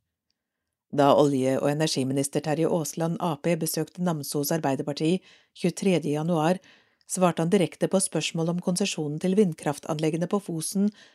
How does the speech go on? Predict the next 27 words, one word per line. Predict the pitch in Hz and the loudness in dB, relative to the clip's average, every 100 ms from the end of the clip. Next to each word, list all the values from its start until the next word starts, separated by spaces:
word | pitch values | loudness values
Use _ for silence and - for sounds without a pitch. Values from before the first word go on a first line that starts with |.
| _ | _
nå | 165 165 196 | -2 2 2
er | 156 175 | 2 2
gyldig | 208 185 156 175 208 | 2 2 2 2 4
eller | 160 180 | 2 2
ugyldig. | 208 196 196 196 147 _ _ _ _ _ _ _ _ - | 2 2 0 -2 -2 _ _ _ _ _ _ _ _ -2
Han | 151 | 0
sa | 151 139 | 2 0
at | 139 | 0
konsesjonen | 156 170 185 165 160 180 | -2 0 0 0 0 2
er | 202 | 4
gyldig | 208 165 214 | 4 4 2
her | 175 170 | 2 0
og | 208 | 2
nå. | 247 - _ _ _ _ _ _ _ _ _ _ _ | 2 -2 _ _ _ _ _ _ _ _ _ _ _
Dette | - 214 - | 2 2 4
fortalte | 190 254 170 160 | 0 0 0 0
avisen | 175 156 - 175 | 0 0 0 0
Sagat, | 175 160 196 - - - | 0 0 -2 -4 -14 -6
og | 151 | -2
senere | 180 160 151 147 | 0 -2 0 -2
også | - 151 143 | -2 -4 -2
T | 160 | -2
V | 160 | -4
to | - 160 180 - | -4 -8 -8 -6
Fredag. | 175 175 196 139 _ _ _ _ _ _ _ _ _ _ _ _ _ _ _ 175 | -2 0 -2 -4 _ _ _ _ _ _ _ _ _ _ _ _ _ _ _ 0
Men | 180 196 _ _ _ | 2 2 _ _ _
Ravna | 233 208 170 226 | 2 4 4 2